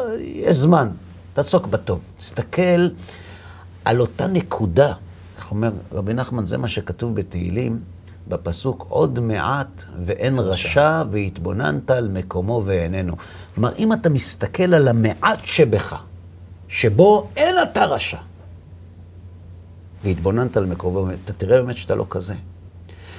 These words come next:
Speaker 1: ויהיה לך כוח לבנות את עצמך.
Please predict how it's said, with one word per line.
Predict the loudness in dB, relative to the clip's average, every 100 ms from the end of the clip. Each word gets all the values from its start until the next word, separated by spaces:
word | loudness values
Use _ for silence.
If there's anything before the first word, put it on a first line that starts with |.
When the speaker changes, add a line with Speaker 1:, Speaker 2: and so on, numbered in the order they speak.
| -14
Speaker 1:
ויהיה | -14 -4
לך | -4 -4 -10 -6
כוח | 2 4 4 2 -8 -12 -8
לבנות | -4 -2 -2 -4 -6 -8
את | -8
עצמך. | -8 -8 -10 -12